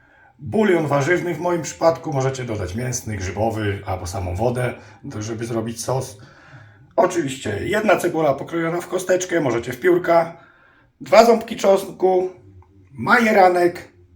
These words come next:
pieprz, liść laurowy. A więc zaczynamy robić sosik. Na patelnię wlewamy około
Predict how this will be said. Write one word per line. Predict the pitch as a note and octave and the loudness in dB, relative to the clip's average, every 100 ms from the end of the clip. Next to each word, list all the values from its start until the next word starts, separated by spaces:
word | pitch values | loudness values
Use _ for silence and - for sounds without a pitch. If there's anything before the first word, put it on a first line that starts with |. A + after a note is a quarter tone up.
| - _ _ | -20 _ _
pieprz, | - G3 F#3+ F#3+ - - _ _ _ _ _ - | 2 4 4 0 -10 -12 _ _ _ _ _ -8
liść | D#3 F3+ - | -4 -4 -4
laurowy. | C3 C3+ B2 A2+ F2+ E2 - _ _ _ _ - | 0 0 2 0 -2 -6 -12 _ _ _ _ -4
A | D#3 | -2
więc | D3+ C3 - - _ | -2 -4 -8 -18 _
zaczynamy | G#2+ G#3+ A3+ D#3 C3+ B2 G#2+ - _ _ _ - - | 4 4 4 0 0 0 -2 -10 _ _ _ -20 -16
robić | - B2 A2+ - - - - | -2 0 0 -4 -8 -14 -10
sosik. | D3 A#2+ F#2 E2+ - - _ _ _ _ _ _ _ _ _ - - - - _ _ - - _ _ _ _ _ - | -6 -4 -6 -12 -18 -20 _ _ _ _ _ _ _ _ _ -20 -12 -12 -12 _ _ -20 -20 _ _ _ _ _ -6
Na | C3 E3 | -4 -2
patelnię | - A3 G3+ F3+ | -2 0 0 -2
wlewamy | E3 F3+ F3+ E3 - - | -4 -4 -2 -4 -4 -8
około | F3+ - F#3 E3+ C3+ - | -12 -4 -2 -2 -6 -12